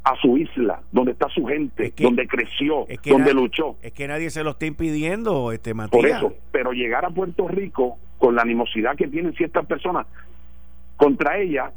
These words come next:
Speaker 2: No
Speaker 1: puede
Speaker 2: te,
Speaker 1: su vida
Speaker 2: pues,
Speaker 1: correr peligro.
Speaker 2: pues por eso te digo, pues mejor es que no venga.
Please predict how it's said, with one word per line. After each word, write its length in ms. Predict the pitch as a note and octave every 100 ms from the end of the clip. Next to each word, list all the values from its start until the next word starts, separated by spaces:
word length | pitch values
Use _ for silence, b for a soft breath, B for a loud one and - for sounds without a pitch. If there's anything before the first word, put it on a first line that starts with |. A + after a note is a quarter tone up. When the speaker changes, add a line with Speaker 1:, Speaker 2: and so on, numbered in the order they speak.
| -
Speaker 2:
No 100 | C#3+
Speaker 1:
puede 280 | C#3 D#3 E3+
Speaker 2:
te, 40 |
Speaker 1:
su 140 | E3+
vida 220 | D3+ F#3 E3+
Speaker 2:
pues, 120 | G#2
Speaker 1:
correr 240 | C3+ D3+
peligro. 460 | D#3 C#3 D3+ G3 -
Speaker 2:
pues 120 | C3
por 160 | C#3 C#3
eso 160 | B2
te 140 | C#3+ D3+
digo, 340 | E3+ C#4 B3
pues 140 | C#3+
mejor 280 | A#2 A#2 A2+
es 40 | -
que 100 | B3
no 140 | C3+
venga. 460 | D3+ D4+ F#4 -